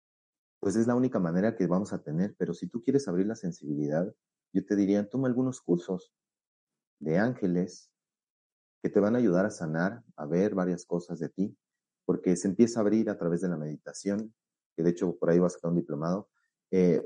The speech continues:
que va, va a traer como esta parte de sensibilidad, ¿no? A través de,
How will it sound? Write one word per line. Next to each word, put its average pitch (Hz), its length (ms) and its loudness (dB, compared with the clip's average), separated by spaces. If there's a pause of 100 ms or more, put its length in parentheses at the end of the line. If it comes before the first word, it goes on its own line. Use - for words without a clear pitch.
(160)
que 92 80 4
va, 92 140 4 (200)
va 95 80 4
a 95 60 -4
traer 98 260 4
como 98 200 2
esta 92 180 -6
parte 92 260 0
de 92 80 2
sensibilidad, 87 680 0
¿no? - 240 -6 (840)
A 104 100 -2
través 110 340 6
de, 110 220 6